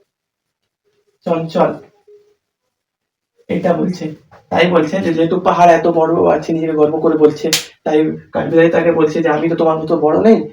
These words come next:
তুমিও কিন্তু আমার মতো ছোট নও, এবং তুমি আমার, আমি যতটা চঞ্চলতা আছে আমার ভিতর, আমি যতটা চঞ্চল, তার অর্ধেকও তুমি চঞ্চল।" "I will not deny you make a very pretty squirrel track", বলছে।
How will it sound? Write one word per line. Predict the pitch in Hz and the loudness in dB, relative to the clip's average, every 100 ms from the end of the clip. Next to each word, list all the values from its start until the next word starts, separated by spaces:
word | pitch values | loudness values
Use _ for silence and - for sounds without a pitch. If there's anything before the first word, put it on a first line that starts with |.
| _ - | _ -8
তুমিও | 156 156 180 | -2 0 0
কিন্তু | 180 170 | 0 2
আমার | 170 170 | 4 4
মতো | 165 180 | 2 0
ছোট | - 180 | -2 0
নও, | 160 147 147 - _ 165 | 2 2 -2 -16 _ 0
এবং | 160 180 196 | 4 4 2
তুমি | 170 170 220 - - - | 0 2 2 0 -8 -6
আমার, | - 151 175 190 - - | -2 4 4 4 -2 -2
আমি | 175 | 0
যতটা | 185 208 226 | 2 0 2
চঞ্চলতা | 202 202 220 220 208 202 196 | 2 2 4 4 6 6 4
আছে | - 196 | 2 0
আমার | 165 156 | 0 0
ভিতর, | 160 | -2
আমি | 165 180 | -2 0
যতটা | 190 202 196 | 0 2 2
চঞ্চল, | 165 156 190 - - - | 2 2 -2 -2 -16 -2
তার | 180 180 - | 2 2 4
অর্ধেকও | 170 - 208 220 | 2 2 2 2
তুমি | 208 185 185 | 0 -4 -2
চঞ্চল।" | 170 165 175 165 | 0 0 0 0
"I | 196 233 - - | 0 -4 -8 -4
will | 170 202 220 165 | 0 0 -2 0
not | 160 160 - - 147 | 2 4 0 -6 -2
deny | 165 165 202 226 156 | 0 2 0 -2 -4
you | 185 226 - - - | -2 -2 -6 -8 -2
make | 175 151 - - _ _ _ _ _ _ _ - | -2 -2 -10 -20 _ _ _ _ _ _ _ 0
a | 156 151 | 0 2
very | 180 185 226 247 - _ _ _ - | 0 2 2 -2 -4 _ _ _ -4
pretty | 180 196 220 226 - 185 | -2 -2 -4 -4 -8 -12
squirrel | - 175 185 196 202 - _ - | -4 -2 -2 -2 -6 -12 _ -2
track", | 202 160 - - _ _ _ - | 2 2 -2 -14 _ _ _ -8
বলছে। | 156 160 - 185 | -2 -2 -2 -2